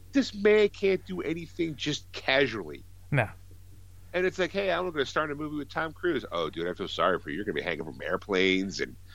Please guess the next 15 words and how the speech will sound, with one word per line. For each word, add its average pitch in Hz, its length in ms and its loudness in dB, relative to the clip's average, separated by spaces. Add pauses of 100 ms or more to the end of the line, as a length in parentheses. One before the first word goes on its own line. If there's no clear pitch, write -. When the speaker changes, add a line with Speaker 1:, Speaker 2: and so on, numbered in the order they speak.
(340)
Speaker 1:
running 98 300 4
a 98 60 4
lot. 95 460 4 (580)
You 95 100 0
know, 85 260 2
hope 90 340 0
you 123 120 -4 (640)
check - 260 -2
your 131 80 4
life 131 240 2
insurance." - 640 -6
Speaker 2:
<laughs> - 20 0
Speaker 1:
Like, - 300 6 (220)
just - 240 4 (160)
'cause 196 260 0